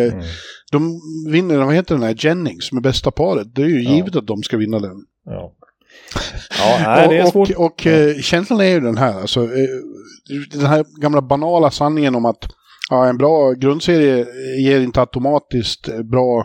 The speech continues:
Speaker 2: playoff. Men redan i fjol så kände man ju så att, eh, Colorado är så jävla bra så nu går de inte att stoppa, inte med all sin erfarenhet från, från slutspel också. Och det har ju Boston i, i drivor sen förut. Alltså, jag menar, Bergeron och Marchand och ledarna där, de har ju spelat tre finaler och vunnit en.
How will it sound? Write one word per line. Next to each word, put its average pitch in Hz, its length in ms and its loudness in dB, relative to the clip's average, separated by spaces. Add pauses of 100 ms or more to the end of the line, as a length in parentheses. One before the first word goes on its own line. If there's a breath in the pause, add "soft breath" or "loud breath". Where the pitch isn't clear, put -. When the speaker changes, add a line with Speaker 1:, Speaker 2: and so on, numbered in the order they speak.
(100)
Speaker 2:
playoff. 165 480 0 (340)
Men 151 120 2
redan 170 260 4
i 156 40 0
fjol 196 240 0
så 170 100 0
kände 139 260 -2
man 131 100 0
ju 120 40 0
så 117 100 -2
att, 110 160 -4
eh, 113 60 -2 (840)
Colorado 147 360 2
är 151 140 4
så - 120 -4
jävla 117 160 -2
bra 123 220 0
så - 120 -4
nu 143 160 2
går 143 140 0
de 131 120 0
inte 123 160 -2
att 117 60 -2
stoppa, 139 340 -2
inte 123 200 -2
med 120 100 0
all 120 180 2
sin 123 180 -8
erfarenhet 123 640 -2
från, 113 280 -2 (380 loud breath)
från 175 260 2
slutspel 131 420 0
också. - 160 -6
Och 139 80 2
det 165 80 4
har 208 220 0
ju 180 60 2
Boston 127 440 -2
i, 127 240 2 (640 loud breath)
i 147 80 -2
drivor 156 500 0
sen 127 200 -2
förut. 151 280 0
Alltså, 131 140 0
jag 131 60 0
menar, 131 180 2
Bergeron 147 540 0
och 123 60 0
Marchand 127 540 0
och 117 240 0
ledarna 156 460 2
där, 107 140 2
de 110 140 -4
har 165 60 0
ju 160 40 0
spelat 110 280 -2
tre 147 240 2
finaler 120 520 0
och 107 80 -4
vunnit 123 320 0
en. 110 100 0